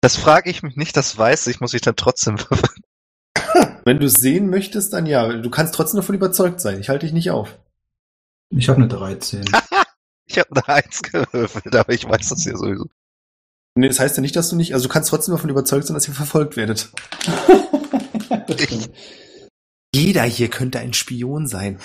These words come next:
Speaker 4: Ich hab eine zehn.
Speaker 2: Ja, also Barwin sagt euch, dass ihr verfolgt werdet und es klingt auch plausibel, aber ihr könnt niemanden erkennen, der euch folgt.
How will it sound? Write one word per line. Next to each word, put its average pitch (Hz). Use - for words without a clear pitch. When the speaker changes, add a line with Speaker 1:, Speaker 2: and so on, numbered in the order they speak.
Speaker 4:
Ich 127
hab 147
eine 127
zehn. -
Speaker 2:
Ja, 107
also 110
Barwin 123
sagt 120
euch, 139
dass 135
ihr 135
verfolgt 151
werdet 170
und 131
es 123
klingt -
auch 139
plausibel, 135
aber 127
ihr 120
könnt 127
niemanden 117
erkennen, 104
der 101
euch 98
folgt. -